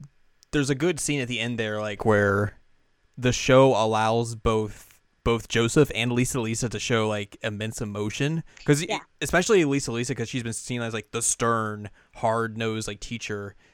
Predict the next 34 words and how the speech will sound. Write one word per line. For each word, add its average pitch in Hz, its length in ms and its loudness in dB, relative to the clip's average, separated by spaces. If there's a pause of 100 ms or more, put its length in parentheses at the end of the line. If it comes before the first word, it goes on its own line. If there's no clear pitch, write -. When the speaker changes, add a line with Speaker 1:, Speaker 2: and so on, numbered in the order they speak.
(140)
Speaker 1:
And, 107 60 -8
like, - 100 -6
she - 160 -4
just 131 200 -2
breaks 120 340 -2
down, 107 460 -2
like, 104 240 -10
when 107 80 -6
she 113 160 -10
learns 107 240 -8
it. 107 80 -6
And 107 120 -10
so 147 120 2
does 170 160 2
Joseph 120 360 0
as 110 140 -8
well. 120 140 2
Like, 107 160 -4
he's, 131 180 -6
like, 131 160 0
a 123 40 -8
character 120 200 -2
as 110 100 -4
well. 120 200 -2
You 110 140 -12
don't 135 260 -2
really 135 200 2
see 123 200 -4
him 120 100 -6
show 110 320 -4
that 113 240 -4
type 117 180 -4
of 110 120 -10
emotion. 104 640 -2